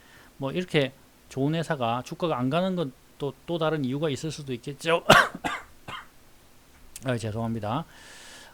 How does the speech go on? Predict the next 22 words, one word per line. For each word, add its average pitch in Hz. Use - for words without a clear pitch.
어, 139
살펴봤을 165
때는 127
뭐, 117
어, 113
증여를 175
진행하는, 139
음, 127
구간으로 123
그것 135
때문에 156
주가가 131
안 113
간다 131
하는 127
뭐 123
뉴-, 139
어, 120
말도 120
보이고 127
하더라고요. 117
그게, 156